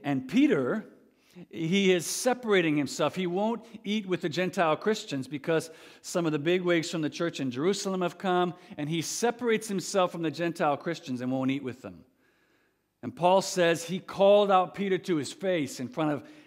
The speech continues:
everyone. Listen, though, not because, "Peter, you're breaking the no racism law," but because, look what he says, "I saw that they were not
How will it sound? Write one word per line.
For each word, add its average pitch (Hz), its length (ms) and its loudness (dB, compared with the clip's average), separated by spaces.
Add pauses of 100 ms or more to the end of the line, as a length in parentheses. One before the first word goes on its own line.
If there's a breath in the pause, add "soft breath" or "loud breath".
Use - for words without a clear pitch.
(100)
everyone. 175 920 2 (260 loud breath)
Listen, 233 400 2
though, 143 200 2 (340 loud breath)
not 202 360 4
because, 233 580 0 (420 loud breath)
"Peter, 247 260 4
you're 214 180 4
breaking 214 460 4
the 208 80 2
no 220 180 6
racism 214 600 4
law," 117 320 -4 (1700)
but 185 180 2
because, 175 640 0
look 202 120 -6
what 226 100 -2
he 214 60 -2
says, 147 400 -2 (240 loud breath)
"I 170 160 6
saw 190 680 4 (200)
that 170 240 -2
they 196 120 4
were 175 180 2
not 208 420 2